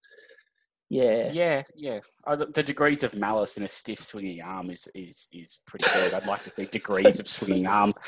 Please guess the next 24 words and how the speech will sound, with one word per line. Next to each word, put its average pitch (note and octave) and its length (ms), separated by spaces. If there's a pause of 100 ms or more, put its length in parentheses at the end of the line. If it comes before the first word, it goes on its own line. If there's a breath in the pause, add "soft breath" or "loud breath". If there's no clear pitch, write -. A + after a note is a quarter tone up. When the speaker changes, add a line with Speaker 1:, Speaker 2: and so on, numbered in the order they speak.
(140 loud breath)
Speaker 2:
brought C3 220
in A#2 80
as A2+ 120
a B2 60
char-, B2 300
like, B2 180
grade A#2+ 280
three A#2 280
Speaker 1:
Yeah. F3+ 200
Speaker 2:
swinging A2 160
arm, A2+ 220
grade A2+ 220
four D3 280
swinging B2 400
arm, A2+ 180
Speaker 1:
<laughs> - 20
Speaker 2:
based - 300
Speaker 1:
Like, - 460
Speaker 2:
on - 100
Speaker 1:
you G3 60
Speaker 2:
degrees - 340
Speaker 1:
kinda A#2+ 40
Speaker 2:
of - 80
clench. C3 400